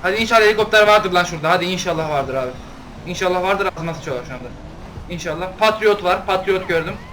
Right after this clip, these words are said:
Bir tane Patriot var. Helikopter. Aha helikopter. Aha helikopter, işte budur. İşte budur. İşte budur. İn, in, in. İşte budur. Oo süper. Süper. Kaçır, kaçır.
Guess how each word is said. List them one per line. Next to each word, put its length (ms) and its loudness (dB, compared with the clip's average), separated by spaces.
Bir 100 -4
tane 140 0
Patriot 420 -2
var. 140 0
Helikopter. 540 4
Aha 260 8
helikopter. 480 6
Aha 280 6
helikopter, 480 2
işte 240 -2
budur. 120 -6
İşte 240 -2
budur. 140 -4
İşte 220 -6
budur. 120 -6
İn, 120 -2
in, 80 0
in. 100 -2
İşte 260 -2
budur. 120 0
Oo 320 4
süper. 300 -6
Süper. 360 -2
Kaçır, 280 -8
kaçır. 280 -6